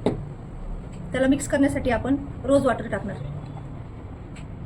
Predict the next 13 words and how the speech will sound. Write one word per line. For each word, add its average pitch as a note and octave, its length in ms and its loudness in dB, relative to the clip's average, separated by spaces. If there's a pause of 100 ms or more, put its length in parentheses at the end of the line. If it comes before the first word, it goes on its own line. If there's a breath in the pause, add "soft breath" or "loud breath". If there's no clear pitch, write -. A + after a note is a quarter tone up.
(1080)
तर C#4 80 4
रो-, C#4 180 10
रोज C#4+ 200 8
वॉटर D4 220 6
ही C#4+ 120 6
मी D4+ 140 4
त्या C4+ 140 4
दिवशी C#4 200 0
जो C#4 80 6
व्हिडिओ B3 220 6
तुम्हाला C4 220 2
बनवला B3+ 240 2
होता, A#3+ 140 2